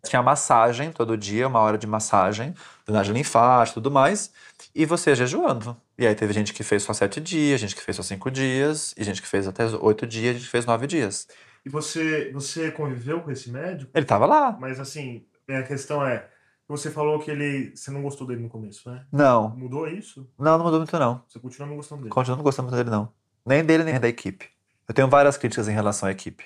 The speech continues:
Speaker 1: Sem meu profissionalismo, eu achei que eles não fizeram uma abordagem e um cuidado emocional adequado, sabe? Todo mundo há anos passando dificuldade. Achei eles muito grossos, sabe? Assim, meio tá sem tato.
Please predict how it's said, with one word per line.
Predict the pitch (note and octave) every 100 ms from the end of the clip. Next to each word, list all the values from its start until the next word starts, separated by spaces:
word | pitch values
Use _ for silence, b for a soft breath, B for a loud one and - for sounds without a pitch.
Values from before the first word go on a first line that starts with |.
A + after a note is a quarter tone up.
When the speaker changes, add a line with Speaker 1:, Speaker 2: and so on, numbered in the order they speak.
| _
Speaker 1:
Sem | - E3
meu | D#3+ D#3
profissionalismo, | D3+ C#3+ C#3+ C3+ B2 A#2+ C#3 C3+ A#2
eu | A#2+
achei | A#2+ - A#2+
que | A#2+ B2
eles | A#2 A#2
não | A#2 C3 D3 C#3
fizeram | - B2+ A#2 A#2
uma | A2+
abordagem | A2 A#2 A2 G#2+ A2+ A2 A2 A2 B B -
e | A#2
um |
cuidado | A2 B2+ A#2 G#2 G#2
emocional | A2+ A2 A2 A#2 A2 G#2+
adequado, | G#2+ G#2+ - G#2 G#2 A2+ G#2+ G#2
sabe? | - A#2
Todo | A#2 B2+
mundo | D3 D3 _ -
há | A2+
anos | A#2+ A#2 B2 A#2+
passando | A#2 A2 A2 G#2+
dificuldade. | G#2 G2+ A#2 A#2+ A2+ F#2+ G#2+ A2 G2+ F#2+ F#2+ F#2+ B B B B B B -
Achei | - D#3+
eles | C#3+
muito | D3+ D3+
grossos, | C3+ A#2 A2 B2 A2+ G#2+ - G2+
sabe? | - B2+ A2+
Assim, | A2 B2
meio | A#2+ B2
tá | -
sem | A#2+ B2 B2
tato. | - G2 A2+ A2 - G2+